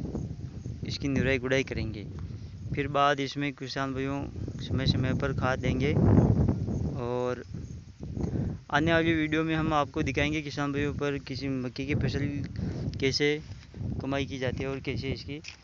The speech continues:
देखभाल की जाती है। ये भी हमारी है किसान भाइयों।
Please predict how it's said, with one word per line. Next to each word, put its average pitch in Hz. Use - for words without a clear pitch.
देखभाल 131
की 131
जाती 113
है। 107
ये 131
भी 143
हमारी 135
है 147
किसान 131
भाइयों। 131